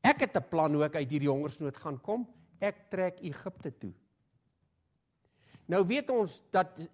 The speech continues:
Egipte was simbolies, eh, eh, die wêreld. Dis waar die Here Israel gaan uitred het, gaan uithaal het, om na Kanaan toe terug te bring.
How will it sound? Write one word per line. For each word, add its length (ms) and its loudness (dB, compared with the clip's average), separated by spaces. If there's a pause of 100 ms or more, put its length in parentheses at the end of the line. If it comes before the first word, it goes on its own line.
Egipte 760 2
was 360 0
simbolies, 880 0 (540)
eh, 340 0
eh, 100 -2
die 300 -4
wêreld. 720 4 (400)
Dis 260 2
waar 340 8
die 200 -2
Here 240 0
Israel 440 2
gaan 240 -8
uitred 500 -4
het, 160 -4 (160)
gaan 240 -8
uithaal 460 -2
het, 120 -8 (800)
om 180 -4
na 120 -2 (100)
Kanaan 380 0
toe 160 -10
terug 240 -6
te 100 -6
bring. 220 -8